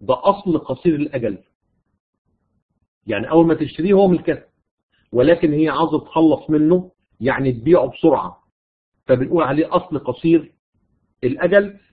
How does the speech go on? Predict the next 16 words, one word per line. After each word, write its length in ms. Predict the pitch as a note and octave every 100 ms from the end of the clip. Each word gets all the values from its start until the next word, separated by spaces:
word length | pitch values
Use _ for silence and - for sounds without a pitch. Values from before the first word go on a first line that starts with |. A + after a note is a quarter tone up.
| _ -
بس 300 | E3 A3 G#3
بنسميه 720 | E3 C#3+ D3+ C#3+ E3+ G3+ F#3+ _ -
مخزون 520 | C#3 B2+ B2+ F3 C#3+
البضاعة. 540 | A#2 A2+ F#2 - _ _ _ _ _ _ _ _ _ _ _ _ _ _ -
إذن 320 | E3 B2+ G#2 F2+ _ _ _ _ _ _ -
الأصول 520 | C3+ D3 D#3+ - A3+
قصيرة 600 | A3+ E3+ - F3 G#2+ F2+ _ _
وطويلة 680 | A#2 C3 - C#3 F3 C#3+ A2+
الأجل، 500 | C3 - F#3 G3+ G3+ - _ _ _ _ _ _ _ -
قصيرة 640 | C3 - F3 C3 E2+ - -
وطويلة 560 | A#2 A#2+ B2+ C#3+ E3+ B2+
الأجل 560 | - - F3 G#3 G#3 - _ _ _ _ _ _ _ _ _ _ _ _ _ _
هي 260 | C3 C3+ -
أشياء 300 | - F#3+ F3
ملك 220 | E3 D#3+
الشركة. 400 | C3+ - A2+ -